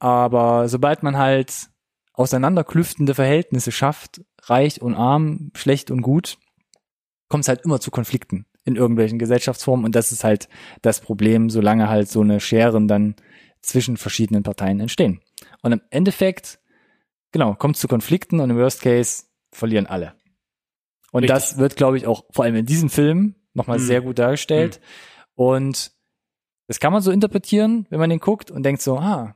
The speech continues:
Speaker 1: Metaebene, finde ich gut, Parabel und so. Auf der anderen Seite kann man auch, glaub ich, so mit gutem Gewissen aus dem, aus dem Film dann gehen, weil man da einfach dramatischen,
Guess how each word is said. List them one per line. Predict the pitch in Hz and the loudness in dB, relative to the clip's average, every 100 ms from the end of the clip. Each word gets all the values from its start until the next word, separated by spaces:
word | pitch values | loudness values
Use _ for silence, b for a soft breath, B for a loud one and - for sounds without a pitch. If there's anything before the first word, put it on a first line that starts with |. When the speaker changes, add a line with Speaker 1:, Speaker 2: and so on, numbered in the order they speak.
| _ | _
Speaker 1:
Metaebene, | - 131 170 170 190 196 | -4 0 0 2 2 2
finde | 196 131 | 0 -6
ich | 120 | -6
gut, | - 214 - | -2 -2 -4
Parabel | 127 127 151 180 | -4 0 0 0
und | 175 | -2
so. | 180 185 - B B | -2 -2 -4 B B
Auf | _ | _
der | - | -2
anderen | 120 165 | 2 2
Seite | 156 156 156 156 156 160 - _ _ _ _ _ _ _ _ _ _ - | 4 2 2 2 2 0 -8 _ _ _ _ _ _ _ _ _ _ -4
kann | 139 143 | -2 0
man | 127 | -2
auch, | - 117 - | -4 -6 -2
glaub | 139 120 | 0 2
ich, | 113 | 2
so | - 156 | 2 2
mit | 170 139 - | 2 -4 -6
gutem | 160 | -6
Gewissen | 147 143 151 | -4 -4 -4
aus | 143 135 | -2 -2
dem, | - 135 135 | 0 -2 -2
aus | 127 127 | -6 -6
dem | 131 | -6
Film | - 135 | -4 -2
dann | 131 123 | -2 0
gehen, | 123 120 - | 0 -2 -2
weil | 113 | 0
man | 117 117 | 2 2
da | 110 | 0
einfach | 113 - 120 113 - - _ _ _ _ _ _ _ _ _ _ _ _ _ _ _ | 0 0 -2 -2 -8 -20 _ _ _ _ _ _ _ _ _ _ _ _ _ _ _
dramatischen, | - 135 131 139 - - 147 143 147 | -2 0 2 0 -2 -6 -4 -6 -8